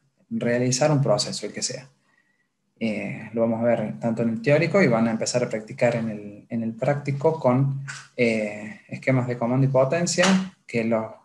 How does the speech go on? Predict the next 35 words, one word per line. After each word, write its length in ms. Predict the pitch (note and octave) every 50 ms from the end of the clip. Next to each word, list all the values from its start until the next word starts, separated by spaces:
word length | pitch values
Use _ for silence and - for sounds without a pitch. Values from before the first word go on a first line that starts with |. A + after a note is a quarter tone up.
| _ _ _ _
estamos 340 | A#2+ A#2+ - C3+ C3+ C3 B2+
implementando 720 | B2+ C3 B2 B2 B2 B2 B2+ C3 C#3 C#3 C#3 C3+ C3 B2 A#2+
hace 220 | A#2+ B2 - B2+
un 100 | B2 B2
par 160 | B2+ B2+ B2
de 60 | C3 C3+
años, 240 | C3+ C#3+ C#3 C3
un 140 | A#2+ A#2+ A#2
programa 420 | - - A2+ A#2 A#2+ B2 B2+ B2 B2
que 60 | B2
se 120 | A#2+ A#2
llama 280 | A2 A2+ A2+ A#2 A#2 A#2 -
K 120 | A#2+ A#2
D 100 | B2 B2+
simu, 420 | - - F3 E3+ E3+ F3+ G#3+ G3
en 60 | C#3+ B2
donde, 400 | A#2 A2 A2+ A2+ G#2+ G#2+ G#2+ - _ _ _ _ _ _ _ _ _ _ _ _ _
eh, 480 | - A2+ G#2+ - - - - C3+ C3 - - _ _ -
realizamos 540 | A#2+ A2+ A#2 B2 B2 - D#3 D#3+ D3 C3+ C3+
estos 200 | C3+ C#3 C#3 C3+
circuitos 600 | C#3+ C#3+ C#3+ C#3+ - F3+ F#3 - G#3 F#3+ E3 C#3
y 80 | B2
los 400 | A#2 A#2+ A#2 A2+ A2+ A2+ A2+ G#2+ - -
probamos 380 | B2 A#2+ A#2+ C3 - F3 -
para 140 | - A2+ A2+
ver 100 | A#2 A2+
si 140 | - - A#2+
funciona. 480 | - - A#2+ B2 - C#3+ - - - - _ _ _ _
Y 380 | - A#2+ A#2 A2+ A2 A2 A2 - _ _ _ _ _ _ _ _ _
creo 640 | - B2+ B2+ B2+ B2 A#2+ A#2 A2+ G#2+ G#2+ G#2+ - - _ _ _ _
que 100 | - A2+
está 160 | A2 - B2 A#2
dando 180 | A#2 A#2 A#2
buen 140 | A#2 A#2 A2+
resultado. 420 | A2 - - A#2 A2+ A2+ B2 -